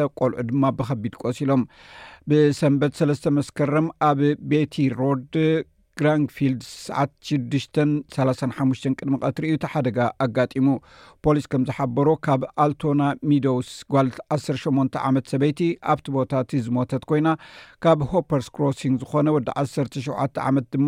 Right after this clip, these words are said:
ንህይወት ዘስግእ ጉድኣት ስለ ዝገጠሞ ናብ ሆስፒታል ምስ ተወስደ ኣብኡ ዓሪፉ። ሓደ ወዲ ሽዱሽተ ዓመት ቆልዓን ሓደ ወዲ ዓሰርተ ሓደ ዓመት ቆልዓን እውን ከቢድ ጉድኣት ኣጋጢሞም ኣሎ። ካብ ኣልቶና ሚዶውስ ወዲ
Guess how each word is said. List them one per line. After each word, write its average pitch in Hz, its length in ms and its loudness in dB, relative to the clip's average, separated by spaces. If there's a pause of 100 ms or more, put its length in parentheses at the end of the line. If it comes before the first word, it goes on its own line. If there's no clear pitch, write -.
(120)
ንህይወት 151 440 2
ዘስግእ 127 420 -2
ጉድኣት 123 400 -4
ስለ 139 160 -2
ዝገጠሞ 147 400 0 (460)
ናብ 160 180 4
ሆስፒታል 139 520 0
ምስ 120 140 -2
ተወስደ 131 360 -2 (320)
ኣብኡ 123 300 0 (180)
ዓሪፉ። 123 280 -2 (560)
ሓደ 156 280 0
ወዲ 127 240 0
ሽዱሽተ 127 400 -6
ዓመት 135 260 0
ቆልዓን 156 400 -2
ሓደ 160 260 -2
ወዲ 139 280 0 (220)
ዓሰርተ 143 480 -2
ሓደ 127 240 -2
ዓመት 131 280 -2
ቆልዓን 147 460 -2 (120)
እውን 147 280 2
ከቢድ 120 400 -2
ጉድኣት 135 400 -2 (180)
ኣጋጢሞም 120 680 0
ኣሎ። 123 140 2 (420)
ካብ 131 280 0
ኣልቶና 143 440 2 (180)
ሚዶውስ 139 480 0
ወዲ 131 200 -2